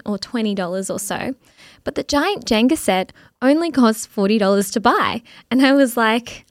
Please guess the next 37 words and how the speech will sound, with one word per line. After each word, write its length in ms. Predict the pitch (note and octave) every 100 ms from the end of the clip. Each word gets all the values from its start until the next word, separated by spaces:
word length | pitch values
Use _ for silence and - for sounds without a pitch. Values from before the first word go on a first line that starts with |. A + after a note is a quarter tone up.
| -
light 260 | G3+ F#3+
bulb 160 | G#3+ G3
moment, 440 | F#3+ F#3+ F#3+ G3 A#3
this 180 | F4
is 160 | B4 B4
genius. 560 | - F#3 C#4 F#3 E3+ -
So 400 | - G3+ G3 G#3 - - _ -
when 160 | A3+ A#3+
it, 180 | C4 B3
when 140 | A#3+
it 60 | C#4
was 140 | G4+
back 240 | A3 A3+
in 120 | C4+ B3+
stock, 420 | - F3+ F#3 -
I 320 | F#3+ F#3 F#3 F3+
went 240 | F#3+ A3+
to 80 | F4
the 80 | G4+
shops, 420 | A#3 G3+ G3 - -
I 60 |
bought 240 | F3+ G3 -
the 60 |
giant 340 | D4+ B3 B3 G3+
Jenga, 440 | F3 F3+ F3 F#3+ - - -
and 120 | G3+
then 120 | A3+ A3+
I 200 | G3 C4
<laughs> 120 | C#4
started 500 | - G3+ A#3+ A#3+ -
renting 360 | C4+ A#3 D4+ C4
it 120 | B3
out 260 | A3 A3+ A#3 -
on 160 | A#3+
Facebook 500 | A#3 G3+ G#3+ A#3 G#3+
Marketplace. 680 | G#3 F#3+ G#3 A#3 A3 F#3+ F#3+ -
And 300 | A3 A#3